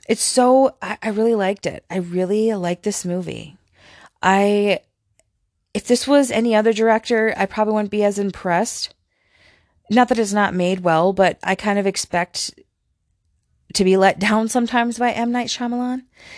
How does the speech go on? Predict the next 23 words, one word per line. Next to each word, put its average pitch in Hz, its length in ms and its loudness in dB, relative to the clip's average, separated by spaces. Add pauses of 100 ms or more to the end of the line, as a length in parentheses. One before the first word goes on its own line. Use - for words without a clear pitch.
(220)
Even 285 180 4
though 285 80 4
I'm 254 160 4
not 247 300 2
shading 220 380 0
him, 226 140 0
'cause 214 200 -4
clearly, 226 500 0
like, 190 160 0
he 233 400 -2
has 202 220 -4
won 202 100 -2
awards, 190 360 0
he's 190 120 0
a 190 60 -2
millionaire, 185 420 0
and 175 160 -2
who 180 100 -2
am 180 140 0
I? 147 140 -4
I'm 175 100 -4
just, 170 220 -2
like, 170 160 0